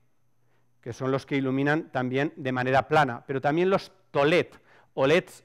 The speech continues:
transparentes que se están utilizando ya en la telefonía móvil y en muchos otros ámbitos. Este tipo de materiales, que aparentemente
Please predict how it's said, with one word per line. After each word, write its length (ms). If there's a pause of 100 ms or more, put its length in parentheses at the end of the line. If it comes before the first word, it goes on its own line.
transparentes 960 (220)
que 100
se 100
están 200
utilizando 500
ya 180
en 80
la 100
telefonía 500
móvil 400
y 160
en 160 (220)
muchos 520
otros 540
ámbitos. 640 (440)
Este 200
tipo 260
de 100
materiales, 920
que 100
aparentemente 920